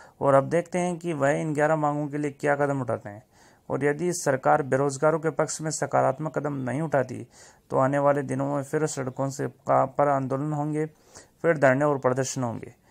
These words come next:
हमने कांग्रेस सरकार को समर्थन बेरोजगारों को न्याय एवं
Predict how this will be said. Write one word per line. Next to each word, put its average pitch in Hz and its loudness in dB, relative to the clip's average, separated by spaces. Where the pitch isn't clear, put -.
हमने 151 -2
कांग्रेस 156 0
सरकार 143 2
को 143 -2
समर्थन 143 -4
बेरोजगारों 139 2
को 147 0
न्याय 131 4
एवं 131 -2